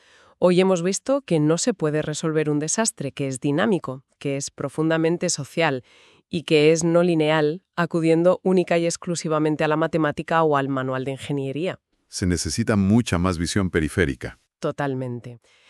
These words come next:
Speaker 1: Si el ingeniero no entiende nada de empatía social o de economía familiar,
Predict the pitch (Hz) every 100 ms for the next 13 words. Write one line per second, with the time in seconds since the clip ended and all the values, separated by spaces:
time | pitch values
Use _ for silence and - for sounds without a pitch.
0 | - - 185 170 170 - 170 180 202 202
1 | 202 196 196 190 175 175 185 170 156 151
2 | 147 156 170 - 143 139 139 143 143 -
3 | 147 143 156 175 190 170 147 139 139 131